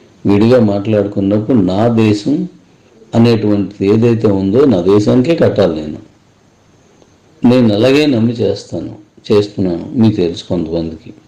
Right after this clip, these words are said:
కాబట్టి ఆ ట్యాక్స్ యుఎస్కో లేదు మరొకరికో డాలర్లోను, యూరోల్లో మార్చేసి వాళ్ళకి ఆ డబ్బులు చెందడం కంటే నా దేశానికి కడితే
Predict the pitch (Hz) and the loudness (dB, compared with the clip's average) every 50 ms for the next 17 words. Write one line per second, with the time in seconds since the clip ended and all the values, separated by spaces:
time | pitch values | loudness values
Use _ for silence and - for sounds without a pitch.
0 | _ _ _ - - - - - _ - - 185 190 185 185 185 - - - - | _ _ _ -20 -20 -20 -20 -20 _ -6 -2 0 2 2 2 2 0 0 -2 -2
1 | 226 - - - - _ _ _ - 104 107 - - 127 151 165 170 160 - - | -2 -4 -8 -16 -20 _ _ _ -4 -4 -4 0 0 2 2 2 0 -2 -2 -2
2 | 143 123 123 131 135 - - - _ - 131 131 135 131 - - - - 127 127 | 0 2 2 2 0 -2 -4 -10 _ -2 2 2 2 2 0 -2 -2 0 0 2
3 | 117 123 123 117 113 110 120 131 123 117 - 127 123 117 127 123 113 101 104 107 | 2 2 2 2 4 4 4 2 2 0 -2 -4 -4 0 2 2 2 2 2 2
4 | 117 120 120 117 117 113 113 113 110 107 104 104 107 113 113 117 113 113 110 110 | 4 4 4 4 4 2 2 2 2 2 4 4 4 4 4 4 4 4 2 2
5 | 110 104 95 95 95 - - 101 95 95 - 87 85 - - - - - _ _ | 2 2 0 -2 -4 -2 0 0 0 0 -2 -6 -8 -8 -10 -12 -20 -20 _ _
6 | _ _ _ - 95 90 95 101 113 127 143 151 156 151 151 135 117 104 101 101 | _ _ _ -8 -4 0 0 2 2 2 2 2 2 2 2 2 2 2 2 2
7 | 104 113 110 107 - 101 92 95 95 98 98 92 90 92 90 87 82 92 87 90 | 2 0 0 0 -2 -4 -4 -4 -4 -4 -4 -4 -4 -4 -6 -6 -6 -8 -8 -6
8 | 90 92 95 101 101 107 113 113 120 127 127 120 117 - 160 - - - 143 147 | -4 -2 -2 0 2 2 2 2 2 0 0 0 0 0 -2 -2 -2 -4 -2 -2
9 | 202 214 | -2 -4